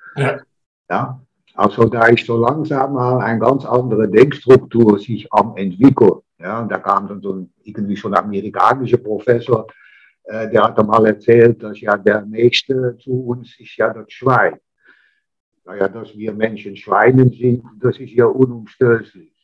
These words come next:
Speaker 2: Ja, das hat die letzten tausend Jahre der Geschichte hundertprozentig bewiesen,
Speaker 1: <laughs> Ja.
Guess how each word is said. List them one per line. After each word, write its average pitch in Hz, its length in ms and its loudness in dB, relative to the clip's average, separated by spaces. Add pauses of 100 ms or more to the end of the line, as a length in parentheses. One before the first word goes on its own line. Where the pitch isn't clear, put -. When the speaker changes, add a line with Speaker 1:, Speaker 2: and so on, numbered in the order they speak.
Speaker 2:
Ja, 95 220 -20
das 98 220 -20
hat 95 200 -20
die 101 60 -20
letzten 98 360 -18
tausend 101 380 -6
Jahre 95 240 -12
der 98 140 -10
Geschichte 104 600 -8
hundertprozentig 107 1300 -4
bewiesen, 104 760 -6
Speaker 1:
<laughs> - 40 -20
Ja. 135 260 0